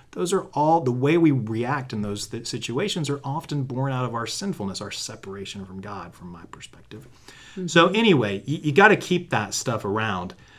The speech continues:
Speaker 1: I think, and Pavlovitz just doesn't wanna do it. <coughs> Um,
Speaker 2: Excuse me.
Speaker 1: and again, I agree with the fundamental critique.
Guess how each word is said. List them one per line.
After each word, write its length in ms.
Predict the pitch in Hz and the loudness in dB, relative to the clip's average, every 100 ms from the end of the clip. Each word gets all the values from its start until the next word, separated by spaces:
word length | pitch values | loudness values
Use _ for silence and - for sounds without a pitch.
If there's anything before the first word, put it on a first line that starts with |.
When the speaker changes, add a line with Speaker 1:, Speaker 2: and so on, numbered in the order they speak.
| - | -12
Speaker 1:
I 140 | - 110 | -6 -6
think, 340 | - 113 104 | -4 -4 -4
and 140 | 117 110 | -6 0
Pavlovitz 580 | 143 147 139 120 113 | 4 4 4 2 0
just 300 | - 113 104 | -6 -6 -4
doesn't 300 | 98 127 120 | 2 2 2
wanna 180 | 113 104 | -2 -4
do 220 | 90 101 | -4 -6
it. 160 | 85 - - | -6 -10 2
<coughs> 0 | |
Um, 380 | - 104 - - 87 - - _ _ - | 8 8 8 4 2 -4 -14 _ _ -20
Speaker 2:
Excuse 280 | - 208 | -6 -2
me. 60 | 131 | 2
Speaker 1:
and 80 | 123 | 4
again, 360 | 131 160 95 - - - - _ - | 4 4 0 -10 -20 -20 -20 _ -8
I 140 | 120 | -4
agree 540 | 107 101 117 147 175 180 | -4 0 6 8 8 6
with 220 | 156 147 | 4 0
the 60 | 143 | -4
fundamental 560 | 131 151 147 139 139 131 | -2 0 2 4 2 2
critique. 640 | 135 120 - 147 95 - | -2 -2 0 0 -2 -8